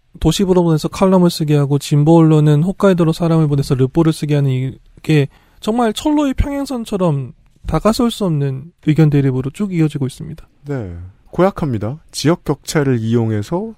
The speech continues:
Speaker 2: 사람들이 더 많은 곳에서 이득을 보는 대가로 사람들이 더 적은 곳에 손해를 일부러 보게 만드는 시스템.
Speaker 1: 그래서 한국은 자신의 진영에 맞춰서 그것을 취사 선택해서 보도하고 있죠.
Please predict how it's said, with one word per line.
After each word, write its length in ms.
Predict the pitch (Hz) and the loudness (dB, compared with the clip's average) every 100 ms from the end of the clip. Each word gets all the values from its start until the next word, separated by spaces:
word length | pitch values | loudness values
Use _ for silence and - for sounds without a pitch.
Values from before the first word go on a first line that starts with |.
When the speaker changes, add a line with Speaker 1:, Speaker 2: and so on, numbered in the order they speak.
| _ | _
Speaker 2:
사람들이 520 | - 160 160 147 131 | -2 0 0 0 0
더 180 | - 120 | 2 2
많은 400 | 110 104 147 165 | 2 2 0 -2
곳에서 340 | 151 139 135 131 | 0 0 2 0
이득을 480 | 98 104 117 113 | 0 -2 0 0
보는 280 | 107 104 101 | 0 0 -2
대가로 480 | 95 95 - 98 135 | -2 -6 -2 -4 -2
사람들이 420 | 165 143 135 123 110 | -2 0 0 0 -2
더 100 | 107 | -2
적은 360 | - 98 104 | -4 -4 -4
곳에 180 | 95 104 | -4 -6
손해를 420 | 120 151 143 147 147 | -2 0 0 0 0
일부러 300 | 147 170 135 | -2 0 -2
보게 220 | 110 107 | 0 -2
만드는 320 | 95 85 80 | -2 -4 -8
시스템. 420 | 76 85 - 80 80 _ _ _ _ _ | -10 -16 -16 -18 -18 _ _ _ _ _
Speaker 1:
그래서 300 | 135 135 170 | -2 0 0
한국은 580 | - 190 190 185 240 277 _ | 0 0 2 2 2 0 _
자신의 340 | - 151 160 151 | -4 0 2 2
진영에 360 | 139 139 143 | 2 2 2
맞춰서 420 | 131 123 165 214 185 | 2 0 -2 -2 -2
그것을 400 | 143 147 147 180 | -2 -2 -2 -2
취사 320 | - 262 285 | 0 0 0
선택해서 540 | 254 220 208 185 180 | 0 -2 0 -2 -2
보도하고 460 | 190 143 131 127 - | -2 -2 -2 -4 -6
있죠. 200 | 143 - | -12 -16